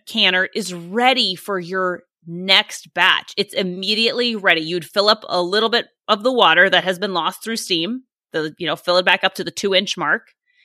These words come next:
and put your jars on. They'd warm up. You'd ladle in your hot stuff, and you could start processing again,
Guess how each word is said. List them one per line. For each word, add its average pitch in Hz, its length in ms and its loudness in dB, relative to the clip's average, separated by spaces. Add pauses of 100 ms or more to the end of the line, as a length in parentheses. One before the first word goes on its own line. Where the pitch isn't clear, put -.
(540)
and 190 600 4 (120)
put 202 200 -6
your 262 100 -4
jars 196 360 4
on. 196 200 0
They'd 196 180 0
warm 202 320 2
up. 202 160 6 (220)
You'd 185 260 -8
ladle 190 400 0
in 196 140 0
your 185 120 -4
hot 180 280 2
stuff, 202 340 2
and 170 160 -2
you 196 80 -2
could - 180 -6
start 202 240 2
processing 180 440 -2
again, 165 500 2